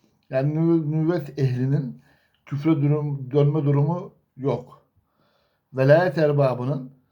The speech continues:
küfre durum-, dönme durumu çok. Kaldı ki muavezene olmuş olsa Mahmud Efendi dahi söylediği sözlerle küfür durumu. Ama niyetiyle inşallah Allah'tan dileğimiz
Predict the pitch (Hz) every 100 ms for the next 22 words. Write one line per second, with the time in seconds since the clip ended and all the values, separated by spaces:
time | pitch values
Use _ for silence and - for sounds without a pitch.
0 | _ - 139 151 139 143 143 139 131 -
1 | - 135 - 143 147 151 139 147 185 190
2 | - _ - 147 - - - - _ _
3 | _ _ _ _ _ _ _ _ _ _
4 | - 120 139 160 143 139 110 - 113 123
5 | 131 135 131 135 135 147 160 151 139 -
6 | 120 110 - - 165 - _ _ 123 131
7 | 143 147 131 120 120 117 113 110 110 127
8 | - - - _ _ _ _ _ _ -
9 | - 127 131 127 131 - 135 120 113 123
10 | 151 143 - - 143 143 120 117 104 95
11 | 85 - _ _ _ - 131 131 135 139
12 | 139 135 123 120 127 147 143 139 120 117
13 | 123 127 135 127 135 131 127 127 139 175
14 | -